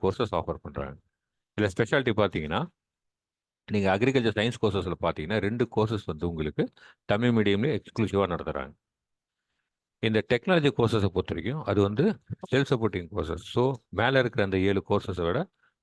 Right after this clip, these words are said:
இந்த கோர்சஸ் கொஞ்சம் உங்களுக்கு ஃபீஸ் டிஃபரன்ஸ் இருக்கும். சரிங்களா? So, அந்த கோர்சஸ் போட்டுக்கு பாருங்க. So, பி ஏ, எல்லாமே பி எஸ் சி ஹானர்ஸ், அக்ரிகல்ச்சர் யூனிவர்சிட்டி டைரக்டா படிக்கிறதுனால அதெல்லாம் பி எஸ் சி ஹானர்ஸ். இன்-, இன்னும் சொல்ல போனா, அக்ரிகல்ச்சர் சம்பந்தமா நம்ம படிக்கிற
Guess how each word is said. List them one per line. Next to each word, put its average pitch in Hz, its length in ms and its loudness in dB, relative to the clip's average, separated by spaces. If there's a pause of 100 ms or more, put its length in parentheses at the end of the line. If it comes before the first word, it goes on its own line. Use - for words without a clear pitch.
(480)
இந்த 120 340 0
கோர்சஸ் 110 380 0
கொஞ்சம் 90 280 -4
உங்களுக்கு 82 360 -4 (1300)
ஃபீஸ் 117 300 2
டிஃபரன்ஸ் 90 300 -2
இருக்கும். - 280 -10 (200)
சரிங்களா? 90 320 -2 (380)
So, - 120 -6
அந்த 107 140 0
கோர்சஸ் 101 320 0
போட்டுக்கு 85 220 0
பாருங்க. 76 280 -6 (680)
So, 95 100 0
பி 98 200 0
ஏ, 104 100 2
எல்லாமே 107 360 2
பி 101 160 0
எஸ் 104 100 0
சி 98 140 -4
ஹானர்ஸ், 90 340 -2
அக்ரிகல்ச்சர் 98 500 -2
யூனிவர்சிட்டி 95 380 -2
டைரக்டா 90 260 0
படிக்கிறதுனால 85 400 -2
அதெல்லாம் 104 280 0
பி 92 120 -2
எஸ் 92 120 0
சி 98 100 -6
ஹானர்ஸ். 85 340 -4
இன்-, 92 160 -6
இன்னும் 110 200 -2
சொல்ல 110 180 0
போனா, 117 180 -2 (480)
அக்ரிகல்ச்சர் 113 480 0
சம்பந்தமா 107 340 -2
நம்ம 101 120 0
படிக்கிற 98 260 -2